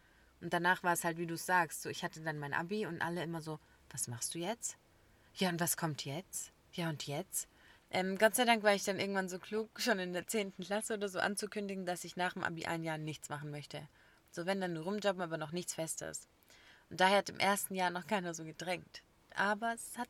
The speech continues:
sich ja dann noch ein zweites Jahr <laughs> gezogen. Als du dann die ersten Absagen und so kassiert hast, so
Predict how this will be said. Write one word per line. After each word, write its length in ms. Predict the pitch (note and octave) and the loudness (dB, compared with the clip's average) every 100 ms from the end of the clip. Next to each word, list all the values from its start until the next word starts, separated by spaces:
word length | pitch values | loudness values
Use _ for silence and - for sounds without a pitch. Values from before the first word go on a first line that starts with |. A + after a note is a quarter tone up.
| - | -6
sich 200 | C4+ - | -8 -6
ja 140 | C4+ | -6
dann 160 | C4 C4 | -4 -6
noch 140 | C4 C4 | -6 -4
ein 100 | - | -2
zweites 480 | - C#4 - - | 2 0 0 -6
Jahr 160 | D#3+ D#3+ | -2 -4
<laughs> 20 | |
gezogen. 480 | E3 G#3+ A3+ A3+ A3 - E4+ - E4+ - - - - - - - - - | -2 4 4 6 2 0 -6 -4 -6 -6 -12 -12 -10 -10 -10 -12 -18 -2
Als 160 | F#3 F#3 | 0 2
du 60 | F#3+ | 0
dann 140 | G3 | 0
die 100 | F3+ | 4
ersten 300 | G#3 G#3 - | 4 4 2
Absagen 560 | G3+ G#3+ - D#3+ D#3 D3+ | 0 0 2 4 2 -2
und 120 | D3 | -8
so 120 | D3+ | -8
kassiert 520 | - D3+ - D#3+ D3+ | -6 -6 -4 -4 -4
hast, 320 | D#3 D3+ - - | -6 -8 -2 0
so 280 | D#3+ D3+ | 0 -4